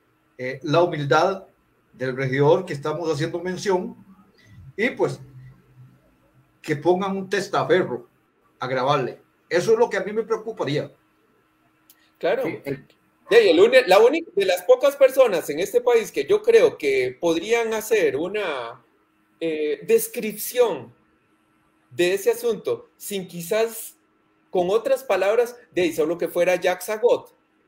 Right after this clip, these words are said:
Speaker 3: <laughs> Sí.
Speaker 2: ¿Verdad? Para que lo dijera con palabras elegantes, pero, pero de otra forma, di, le voy a decir, son pocas las personas que, que usan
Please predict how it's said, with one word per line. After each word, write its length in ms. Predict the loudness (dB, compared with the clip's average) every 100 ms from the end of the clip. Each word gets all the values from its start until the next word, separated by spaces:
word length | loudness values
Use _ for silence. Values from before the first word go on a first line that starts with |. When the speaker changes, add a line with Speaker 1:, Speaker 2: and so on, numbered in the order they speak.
| _ _ _ _ _ _ _ _ _
Speaker 3:
<laughs> 460 | -10 -8 -12 -12 -18 -10
Sí. 100 | -10 -10 -6
Speaker 2:
¿Verdad? 200 | -4 -2
Para 140 | -2
que 80 | 0
lo 80 | 0
dijera 240 | 0 -2
con 160 | -4 -4
palabras 400 | 0 0 0 0
elegantes, 400 | 0 0 -4 -4
pero, 380 | -2 -2 -4 -10 _ _ _
pero 180 | -4 0
de 60 |
otra 180 | 0 -2
forma, 460 | -2 -2 -2 -8 -10 _ _
di, 180 | -8 -4
le 120 | 0
voy 180 | 0 2
a 60 |
decir, 260 | 0 -4 -8
son 180 | -8 -4
pocas 280 | -2 -2 -2
las 160 | -4
personas 720 | -4 -4 -4 -6 -4 -6 -10
que, 440 | -14 -8 -6 -6 -8
que 120 | -8
usan 680 | -4 -4 -4 -6 -6 -10